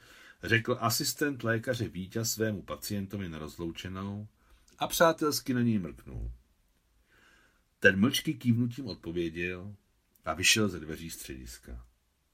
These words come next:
Na konci srpna se pasák Lecha vrátil ke svým kravám, které ho přivítali šťastlivým bučením. „Moc zajímavé,“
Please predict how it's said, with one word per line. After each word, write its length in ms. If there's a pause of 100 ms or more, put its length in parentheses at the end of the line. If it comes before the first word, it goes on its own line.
(1300)
Na 100
konci 380
srpna 340
se 160
pasák 500
Lecha 280
vrátil 460
ke 140
svým 280
kravám, 640 (380)
které 280
ho 100
přivítali 580
šťastlivým 600
bučením. 640 (1300)
„Moc 200
zajímavé,“ 640